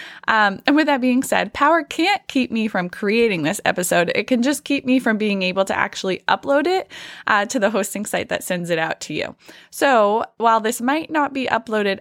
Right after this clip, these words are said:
on time, we're still gonna get it ready to go. December is one of my favorite months of the year because as someone who celebrates Christmas, I go all in with my spirit.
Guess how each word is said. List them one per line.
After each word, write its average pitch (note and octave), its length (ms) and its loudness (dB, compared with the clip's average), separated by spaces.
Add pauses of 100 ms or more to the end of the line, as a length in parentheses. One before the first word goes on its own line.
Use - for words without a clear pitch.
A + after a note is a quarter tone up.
on F#4 300 0
time, G3 540 -2
we're B3 200 2
still C4+ 240 2
gonna C#4 220 4
get G#3+ 160 0
it F3+ 80 -2
ready E3 220 -6
to F3 100 -4
go. - 120 -2 (1160)
December D4+ 340 2
is G#4 160 2
one C#4 120 0
of C4 60 2
my G3+ 120 0
favorite A3+ 580 0
months G3 280 -2
of G3+ 80 -6
the G#3+ 100 -4
year F3+ 320 -2
because G#3+ 340 0
as G#3 200 0
someone B3 300 2
who F4 100 0
celebrates C#4+ 460 -2
Christmas, G3+ 600 -6
I G#3 180 2
go A#3 360 0 (100)
all A3 580 4
in F3+ 380 -2
with F#3 120 -10
my F3+ 200 -4
spirit. - 440 -6